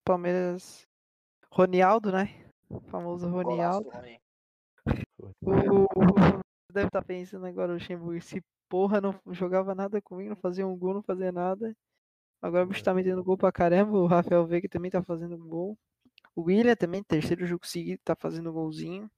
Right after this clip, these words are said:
Speaker 1: Então, é, o Palmeiras tá seguindo um, tá dando... mantendo a sequência, uma sequência boa. Teve, foi mal na Libertadores, mas não quer dizer que ia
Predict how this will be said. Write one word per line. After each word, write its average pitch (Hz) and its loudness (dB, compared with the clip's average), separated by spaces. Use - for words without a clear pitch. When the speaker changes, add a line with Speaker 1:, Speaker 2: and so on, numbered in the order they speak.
Speaker 1:
Então, 175 -8
é, 339 2
o 311 -6
Palmeiras 294 -4
tá 247 2
seguindo 240 -6
um, 214 -10
tá 196 2
dando... 202 2
mantendo 196 -2
a - -4
sequência, 214 -4
uma 170 0
sequência 175 -2
boa. 185 0
Teve, 190 2
foi 180 2
mal 175 2
na 185 2
Libertadores, 170 0
mas 254 -10
não 247 -12
quer 220 0
dizer 214 -6
que 214 -6
ia 214 4